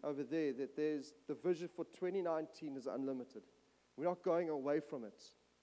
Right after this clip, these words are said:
It's not like we're leaving that on the, that's old school stuff. No, this is under the banner of living unlimited, but it's just about a kingdom and living well.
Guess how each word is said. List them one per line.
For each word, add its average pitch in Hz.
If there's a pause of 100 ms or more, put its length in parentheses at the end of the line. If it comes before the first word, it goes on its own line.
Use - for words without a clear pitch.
(880)
It's -
not 165
like 151
we're 151 (120)
leaving 160
that 160
on 151
the, 143
that's 143
old 180
school 131
stuff. 117
No, 135
this 156
is 170
under 170
the 156
banner 139
of 120 (320)
living 135
unlimited, 127
but 123
it's 123
just - (340)
about 139 (320)
a - (140)
kingdom 170
and 135
living 135
well. 110